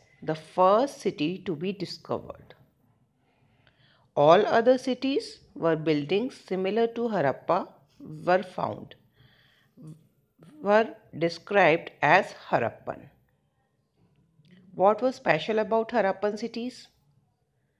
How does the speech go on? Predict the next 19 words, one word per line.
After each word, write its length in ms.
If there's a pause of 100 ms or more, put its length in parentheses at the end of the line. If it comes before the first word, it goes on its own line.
(720)
These 260
cities 540
were 200
divided 560
into 520 (460)
two 380
or 160
more 300
parts. 580 (1080)
First, 540
citadel, 680 (120)
the 60
part 520
to 80
the 100
west, 540
which 180
was 160
smaller 640